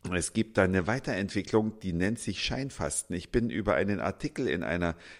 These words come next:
Zeitschrift darüber gestoßen. Ich glaube, das war im Spiegel. Und, äh,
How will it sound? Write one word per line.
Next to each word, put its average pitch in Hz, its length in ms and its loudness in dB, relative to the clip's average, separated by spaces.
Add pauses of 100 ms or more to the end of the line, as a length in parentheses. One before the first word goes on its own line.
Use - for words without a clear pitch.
(120)
Zeitschrift - 840 -2
darüber 85 340 4
gestoßen. 85 580 0
Ich 95 160 -4
glaube, 120 360 0
das - 260 -6
war 101 160 0
im 82 100 -6
Spiegel. 107 640 0 (540)
Und, 107 920 2
äh, 101 320 2